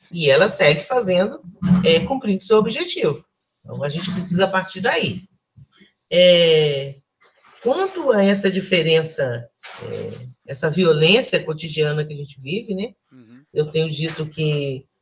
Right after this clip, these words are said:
Speaker 1: as pessoas estão chocadas com o balde d'água na,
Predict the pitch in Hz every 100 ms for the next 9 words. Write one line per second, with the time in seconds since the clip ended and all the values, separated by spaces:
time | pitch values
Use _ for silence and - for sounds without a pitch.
0 | _ 151 - 151 156 156 156 151 165 160
1 | 170 160 147 143 139 143 147 143 135 143
2 | 147 143 131 131 135 135 127 120 113 101